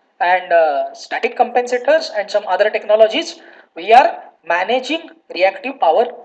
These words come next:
in the system. Just in the same family, there is another, uh, equipment which is called as a synchronous condenser. Now this equipment you are already aware of. Uh,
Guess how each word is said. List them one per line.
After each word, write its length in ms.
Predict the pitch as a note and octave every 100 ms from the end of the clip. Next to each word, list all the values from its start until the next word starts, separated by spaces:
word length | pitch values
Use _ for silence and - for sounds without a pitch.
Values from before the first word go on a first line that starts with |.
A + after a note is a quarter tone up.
| -
in 100 | C#3+
the 60 |
system. 320 | G#3+ - - - _ _ _ _ _ - _ _ _ _ _ _ _ _ _ _ _ -
Just 400 | D#4+ F#4+ - B3 - -
in 120 | A3+
the 100 | B3+
same 380 | B3 C4 D4+ D#4+
family, 600 | A3 F#3+ F3 - C4 _ _ _
there 120 | E3+ G3
is 140 | -
another, 640 | F3 G3+ B3+ C#4 B3+ - - _ _ -
uh, 340 | D#3+ D3 C#3 - - _ _ _ _ -
equipment 580 | F#3+ C#4 - D#3 - - _ -
which 160 | E3+
is 100 | C#4
called 260 | - F#3+ D3+
as 120 | C#4
a 120 | F#4
synchronous 540 | - F#3+ F#3+ F#3+ A#3 -
condenser. 560 | - D3 C3+ - D#3 - - _ _ _ _ _ -
Now 120 | G3+
this 180 | A3 C#4
equipment 680 | B3 - B3 - C#4+ D4 C#4+ - _
you 100 | F3+
are 120 | G#3+
already 540 | G#3+ F3+ F3+ G#3+ C#4 -
aware 320 | F3 G3 C4+
of. 180 | - - - - _ _ _ _ _ _
Uh, 300 | C#3+ C3 C3+